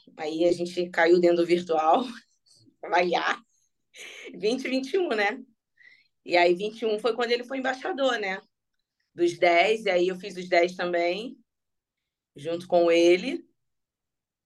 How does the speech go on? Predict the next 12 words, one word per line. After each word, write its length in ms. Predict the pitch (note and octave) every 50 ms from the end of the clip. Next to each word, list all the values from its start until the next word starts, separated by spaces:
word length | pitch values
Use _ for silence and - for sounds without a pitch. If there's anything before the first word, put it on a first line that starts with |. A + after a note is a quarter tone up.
| _ _ _ _ _ _ _ _ _ _ -
E 140 | - F#3+ F#3+
dois 200 | G3 G3 F#3 F#3
mil 120 | G3+ G3
e 20 | G3
vinte 220 | G3+ A3 - -
e 60 | C#4
dois 840 | - - G#3 G3 G3 G3+ G3+ G#3 A3 A#3 B3+ D4 D4+ - - - - _ _
foi 500 | - - F#3+ G3 G3+ G#3+ A3 A#3+ B3 - - G3
mais 340 | F#3+ F#3 F#3 G3+ A3+ A3+ A#3
uma 220 | B3 A#3 A#3 A#3
vez 400 | A#3 G#3 G3+ G3 G3+ A3+ A#3 A3+
que, 480 | _ - A#3+ A#3 A3+ G#3+ G3+ - -